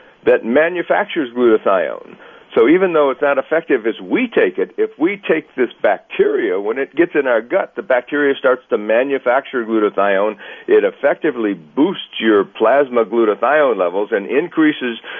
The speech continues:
your antioxidant protection. It's really quite a remarkable story. Um, the products that contain glutathione are called Reg Active, excuse me, the products that, that make the, that have the bacteria. The bacteria is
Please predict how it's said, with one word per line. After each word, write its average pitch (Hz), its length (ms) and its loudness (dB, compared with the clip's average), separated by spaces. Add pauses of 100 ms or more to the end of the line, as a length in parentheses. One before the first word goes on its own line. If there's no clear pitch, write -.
(160)
your 104 240 4
antioxidant 120 920 0
protection. 101 600 -2
It's 98 180 -6
really 156 300 2
quite 120 260 -2
a 104 60 -2
remarkable 101 640 -4
story. 110 480 2 (360)
Um, 101 440 2
the 107 100 2
products 160 540 0
that 110 160 0
contain 143 640 0 (100)
glutathione 95 1120 -2 (340)
are 101 180 2
called 107 420 2
Reg 117 560 2
Active, 107 500 0
excuse 127 300 -6
me, 113 140 2
the 104 120 -2
products 123 360 -2
that, 90 180 -4 (140)
that 98 160 2
make 107 420 -2
the, 90 240 -2
that 95 220 -4 (120)
have 135 220 -2
the 90 60 -6
bacteria. 95 640 0 (300)
The - 80 -6
bacteria 135 560 2
is 90 60 -12